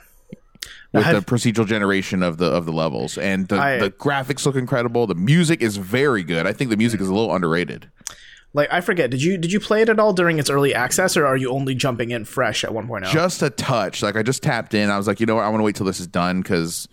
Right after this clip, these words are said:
Speaker 1: as I understand, they went through a lot of changes and iterations.
Speaker 2: Yep. Wiping saves and, uh, <laughs>
Speaker 1: Yeah, so
Speaker 2: all
Speaker 1: I wanted to
Speaker 2: kinds of
Speaker 1: wait
Speaker 2: stuff.
Speaker 1: till
Speaker 2: Oof.
Speaker 1: it's done. Yeah.
Speaker 2: Yeah.
Speaker 1: Yeah, it is. The combat is so good. I mean, sometimes it's frustrating when you find a weapon you really love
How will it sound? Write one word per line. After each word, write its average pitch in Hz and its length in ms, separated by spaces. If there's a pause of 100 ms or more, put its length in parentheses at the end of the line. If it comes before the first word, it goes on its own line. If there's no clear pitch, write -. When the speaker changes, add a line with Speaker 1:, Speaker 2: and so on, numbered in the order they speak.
(480)
Speaker 1:
as 120 160
I 165 80
understand, 143 420
they 107 200 (200)
went 107 220
through 107 140
a - 20
lot 104 200
of 87 100
changes 101 440
and 87 80
iterations. 82 600
Speaker 2:
Yep. 107 220 (260)
Wiping 123 460
saves 151 640
and, 107 260
uh, 101 200 (240)
<laughs> 156 200
Speaker 1:
Yeah, 95 440
so - 140
Speaker 2:
all 131 60
Speaker 1:
I 143 40
wanted 139 220
to 110 80
Speaker 2:
kinds 101 40
of - 0
Speaker 1:
wait 98 80
Speaker 2:
stuff. 135 120
Speaker 1:
till 95 120
Speaker 2:
Oof. 87 60
Speaker 1:
it's - 80
done. 80 400
Yeah. 80 260 (240)
Speaker 2:
Yeah. - 160 (840)
Speaker 1:
Yeah, 98 140
it 127 200
is. 113 320
The 113 140
combat 131 420
is 110 100
so 117 240
good. 107 280
I 104 60
mean, 101 400 (360)
sometimes 123 420
it's 85 80
frustrating 110 520
when 104 120
you 95 60
find 101 260
a - 20
weapon 98 280
you 95 80
really 92 200
love 92 460